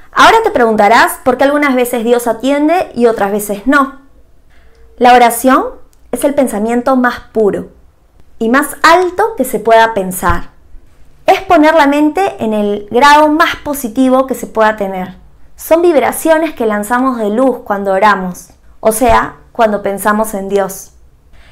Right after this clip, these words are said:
Esas vibraciones tienen que transformar la materia simplemente en algo bello, en algo bueno.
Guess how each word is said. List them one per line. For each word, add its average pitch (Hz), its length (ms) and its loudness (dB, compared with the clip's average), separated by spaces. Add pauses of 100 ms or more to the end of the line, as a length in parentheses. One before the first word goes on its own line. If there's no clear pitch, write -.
(200)
Esas 427 240 4
vibraciones 277 800 2
tienen 262 300 0
que 269 80 0
transformar 233 840 0
la 233 160 0
materia 240 480 0
simplemente 233 880 -4
en 220 100 -4
algo 208 280 0
bello, 214 340 2
en 202 140 -4
algo 196 240 -2
bueno. 190 420 -2